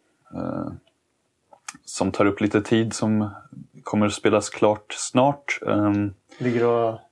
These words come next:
Speaker 2: gottar till sig.
Speaker 1: Ja, exakt, marinerar.
Speaker 2: <laughs>
Speaker 1: Eh, men jag tänkte prata lite om Bloodborne och mina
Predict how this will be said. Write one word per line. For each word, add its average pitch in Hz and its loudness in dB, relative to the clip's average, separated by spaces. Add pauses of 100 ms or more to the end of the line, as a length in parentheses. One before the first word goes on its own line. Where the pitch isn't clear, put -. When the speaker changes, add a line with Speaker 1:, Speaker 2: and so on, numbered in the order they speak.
(160)
Speaker 2:
gottar 135 0
till 135 0
sig. 127 4
Speaker 1:
Ja, 123 4
exakt, 107 -2
marinerar. 107 2 (480)
Speaker 2:
<laughs> 151 4 (320)
Speaker 1:
Eh, 98 4 (400)
men 113 4 (340)
jag 110 4
tänkte 113 2
prata 110 2
lite 110 4
om 101 2
Bloodborne 92 4
och 90 2
mina 90 0